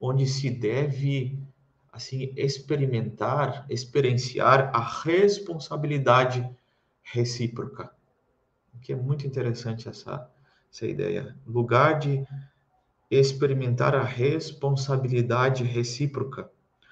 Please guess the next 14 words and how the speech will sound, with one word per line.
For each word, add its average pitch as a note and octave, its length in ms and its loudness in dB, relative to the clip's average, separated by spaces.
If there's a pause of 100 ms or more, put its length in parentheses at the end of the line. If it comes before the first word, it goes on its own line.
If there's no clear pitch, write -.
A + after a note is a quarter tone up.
(260)
Lugar C#3+ 480 6
de C#3+ 140 -2
reconciliação, C3+ 1300 0 (1040)
de B2+ 100 -2
reconhecer B2+ 760 2
a A#2+ 60 4
culpa. C3+ 840 0 (2000)
Então, G#2+ 720 -4 (180)
consequentemente, A2+ 1080 -2
é F#2+ 320 -2 (1600)
com C3+ 240 8
humildade, A2 1120 4 (360)
fazer A#2 640 0
penitência, B2 1160 2